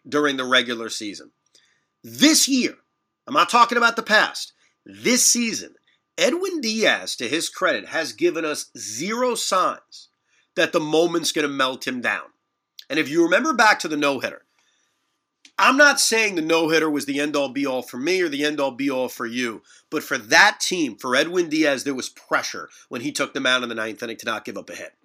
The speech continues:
And so it was kinda like a weird test drive about what the playoffs are gonna be like.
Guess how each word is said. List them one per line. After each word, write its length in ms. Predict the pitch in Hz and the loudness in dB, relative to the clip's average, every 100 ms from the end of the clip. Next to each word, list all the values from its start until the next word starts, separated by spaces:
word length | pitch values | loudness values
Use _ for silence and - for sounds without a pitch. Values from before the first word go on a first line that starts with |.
| _ - - _ - | _ -20 -20 _ 0
And 180 | 151 | 2
so 140 | - 180 | 2 0
it 80 | 165 | 0
was 100 | - | -6
kinda 400 | - 208 247 247 | -6 0 2 4
like 320 | 202 202 175 | 4 4 2
a 80 | 139 | -4
weird 800 | 127 143 190 185 175 160 147 - _ _ _ _ _ _ _ _ _ | -4 -6 -2 4 4 4 0 -2 _ _ _ _ _ _ _ _ _
test 380 | - 220 226 - | 0 4 4 4
drive 580 | 143 131 95 67 - - _ _ _ 160 | 0 -6 -6 -10 -16 -20 _ _ _ 2
about 240 | 170 170 | 4 4
what 160 | 175 151 | 0 0
the 60 | |
playoffs 540 | - 175 170 151 143 - | -4 0 2 2 0 -4
are 80 | |
gonna 140 | 120 110 | -6 -8
be 220 | 92 120 | -6 -8
like. 360 | 92 71 - | -8 -16 -20